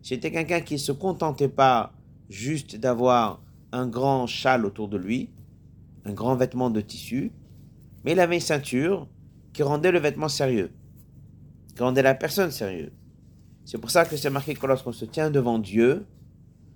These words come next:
eh bien, il faut également mettre une ceinture, parce que dès qu'on prie devant un roi, il faut porter un vêtement qui est comme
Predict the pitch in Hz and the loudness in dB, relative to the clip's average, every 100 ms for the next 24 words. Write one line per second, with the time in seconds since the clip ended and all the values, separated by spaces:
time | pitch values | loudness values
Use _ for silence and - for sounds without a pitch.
0 | - - - 110 156 143 165 156 151 156 | -20 -20 -12 -2 -2 2 2 6 4 6
1 | 196 175 - - - - - - - - | 2 4 2 0 -20 -20 -20 -20 -20 -18
2 | 143 139 160 156 185 139 104 117 - 135 | -10 -4 -4 0 2 2 0 -6 -4 -4
3 | 123 127 120 - 180 143 127 120 104 127 | -4 -4 -6 -6 -4 -2 0 0 4 4
4 | 156 190 - - - - - - - - | 4 0 -12 -20 -20 -20 -20 -20 -20 -20
5 | - 165 165 - - 165 - 156 143 127 | -4 -2 -2 -2 2 2 2 0 2 2
6 | 131 - 139 147 180 - - - - - | 0 0 2 2 0 -10 -20 -20 -20 -8
7 | 120 135 151 160 - - - - - 143 | -2 0 2 0 -4 -14 -20 -20 0 2
8 | 151 147 | 2 -2